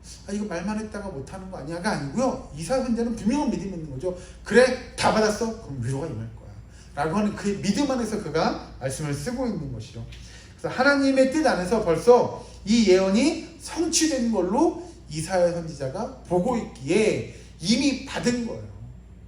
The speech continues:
그 죄를 다 치렀다고 그가, 어, 고백하고 있는 거죠. 자, 어, 남유다가, 어, 그들의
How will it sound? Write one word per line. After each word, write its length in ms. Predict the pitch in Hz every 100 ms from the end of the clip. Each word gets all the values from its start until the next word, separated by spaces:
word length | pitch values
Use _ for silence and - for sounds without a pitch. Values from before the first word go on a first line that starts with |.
| - -
그 120 | 240
죄를 240 | 190 220
다 140 | 214 180
치렀다고 640 | - 294 277 233 214 208
그가, 440 | 156 175 - - - - - -
어, 100 | 139
고백하고 480 | - 143 170 170 156
있는 240 | 113 113
거죠. 300 | 104 95 110 117 - - - - - - - - - - - - - -
자, 420 | - 151 139 - - - -
어, 680 | 135 135 139 139 139 135 - - - - - - - - -
남유다가, 960 | 170 226 226 196 196 160 156 165 113 - - - -
어, 500 | 147 147 143 143 143 -
그들의 560 | - 170 175 262 175 -